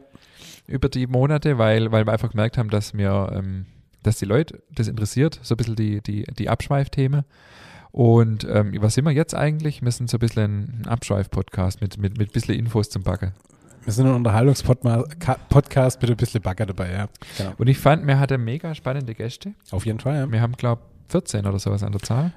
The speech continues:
Speaker 2: Ja.
Speaker 1: Bei insgesamt
Speaker 2: Achtundvierzig
Speaker 1: achtundvierzig Folgen. Also ungefähr ein Drittel Gäste, zwei Drittel nur wir zwei.
Speaker 2: Mhm.
Speaker 1: Ähm, und ich finde, wir haben heute für unseren Jubilä-, für unseren Geburtstag einen richtig würdigen Gast auf dem Ofenbänkle.
Speaker 2: Absolut,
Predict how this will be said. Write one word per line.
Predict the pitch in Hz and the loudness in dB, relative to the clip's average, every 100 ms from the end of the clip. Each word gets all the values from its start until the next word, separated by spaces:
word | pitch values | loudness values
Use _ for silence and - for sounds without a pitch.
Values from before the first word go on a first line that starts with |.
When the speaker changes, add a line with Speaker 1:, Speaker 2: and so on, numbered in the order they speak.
| _ | _
Speaker 2:
Ja. | - - _ - - - _ _ - | -10 -10 _ -20 -20 -20 _ _ 0
Speaker 1:
Bei | 110 | 2
insgesamt | 113 131 - 135 123 135 - - - _ - | 2 0 -2 2 2 2 -4 -16 -20 _ -10
Speaker 2:
Achtundvierzig | 104 - 104 107 - 90 | -10 -8 -8 -8 -8 -4
Speaker 1:
achtundvierzig | 110 - 120 113 - 104 | -4 0 0 0 -2 -6
Folgen. | - 92 95 | -2 0 0
Also | - 98 139 | -2 -2 -2
ungefähr | 117 117 113 | 0 2 2
ein | 107 | 2
Drittel | 120 117 | 0 0
Gäste, | 113 131 - 139 - - - - - - | 0 0 2 0 0 -12 -20 -20 -20 -2
zwei | 110 113 | 4 4
Drittel | 117 117 110 110 110 | 4 0 2 2 2
nur | 113 110 | 4 6
wir | 107 123 | 6 2
zwei. | - 127 131 131 _ _ - | 2 2 4 2 _ _ -10
Speaker 2:
Mhm. | 101 139 - | -8 -8 0
Speaker 1:
Ähm, | 104 113 | 0 2
und | |
ich | 117 | 0
finde, | - 165 202 | 4 4 6
wir | 135 123 | 6 6
haben | 123 120 | 6 6
heute | 127 151 | 6 6
für | - 139 | 2 2
unseren | 131 120 123 113 110 110 - | 2 2 4 4 2 -2 -2
Jubilä-, | 110 104 104 101 - | 0 2 2 0 -2
für | 113 | -2
unseren | 110 107 110 | 0 -2 -2
Geburtstag | 104 117 - - 120 117 | 0 0 0 2 2 2
einen | - 104 | -2 -4
richtig | 98 117 - 123 117 - | 0 -2 -2 -6 -6 -8
würdigen | 101 110 123 123 113 107 104 - - - | 0 6 6 6 0 0 0 -6 -20 -4
Gast | 95 90 - - | -2 -2 -4 -4
auf | 95 | -4
dem | |
Ofenbänkle. | 98 101 98 - 98 101 95 - _ - | -4 -4 -6 -6 -6 -6 -10 -10 _ -4
Speaker 2:
Absolut, | 113 190 175 | -2 2 0